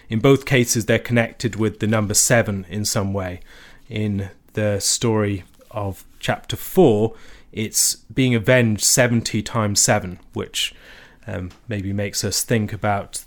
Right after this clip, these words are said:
the seventy weeks of years of the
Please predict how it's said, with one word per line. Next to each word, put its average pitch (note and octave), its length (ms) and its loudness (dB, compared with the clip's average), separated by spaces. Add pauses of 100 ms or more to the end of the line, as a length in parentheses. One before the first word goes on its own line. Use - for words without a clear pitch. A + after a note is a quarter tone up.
(100)
the F#2+ 260 -4 (220)
seventy A#2 500 2
weeks A#2 360 2
of F#2+ 160 -2
years A#2 460 4
of G2 240 -8
the G2 300 -4